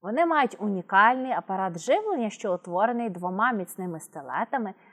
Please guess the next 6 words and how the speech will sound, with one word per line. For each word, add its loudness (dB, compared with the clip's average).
та -8
цілим 0
набором 4
інших -4
кутикулярних -2
структур -6